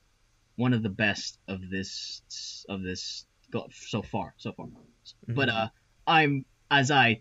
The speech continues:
Speaker 1: have said, I cannot spoil it, but my mind is blown all the more. These following ones coming forward. I only saw a section of it. I'm not gonna say anything 'cause I can keep myself restrained.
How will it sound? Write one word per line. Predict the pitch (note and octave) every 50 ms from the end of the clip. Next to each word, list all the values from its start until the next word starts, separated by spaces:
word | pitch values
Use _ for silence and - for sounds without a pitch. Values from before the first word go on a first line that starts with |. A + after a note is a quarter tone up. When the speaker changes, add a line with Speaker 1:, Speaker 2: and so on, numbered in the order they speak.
| - -
Speaker 1:
have | - C3 G#2+ A2
said, | - - F3 C#3+ C#3 A2 G2 G#2 B2 - -
I | G#2+ A2+
cannot | - - E3 C3+ A2 F#2+ -
spoil | - - - C3+ C#3 B2+ G#2+
it, | F#2+ F#2 G2 - - _ _ _ - - _ _ _ _
but | - A#2 A#2+ A2+ G#2 - - _ _ - _ - B2
my | C#3+ D#3+ C#3
mind | C#3+ D3 D3 C#3+ C#3+ C3+
is | B2+ B2
blown | A#2 A2+ D3+ C#3+ C3+ C3 C3
all | A#2 C3 C3 B2+
the | A#2
more. | A#2 A#2+ C3+ C3 A#2 G#2+ G#2+ A2+ A#2+ - _ _ _ _ _ _ _ _ _ _ _ _
These | - B2+ A#2+ A2+
following | - - D3+ C#3 C#3 C3 B2+ A#2+ A#2+
ones | A#2+ A#2+ A#2+ A#2 -
coming | - C3+ B2+ A#2+ A2
forward. | - D3+ D3+ C3+ A2+ A2 G#2+ G#2 -
I | - F3+
only | G#3 G#3 G3
saw | G3 A3+ F#3+
a | F#3+
section | E3 - G#3 F3 - - D#3
of | C#3 A2
it. | G#2+ -
I'm | - C#3
not | C#3+
gonna | C3 A#2 A2+
say | - C3
anything | A#2+ A#2 - - G#2+ B2+ - _ - - - - _ _ _ _
'cause | - C#3
I | B2 G#2+
can | A2
keep | A2+ - B2 -
myself | A2 A2 - - A2 G#2+ - _ _ _
restrained. | - G#2 - - - B2 A2 F#2+ G2+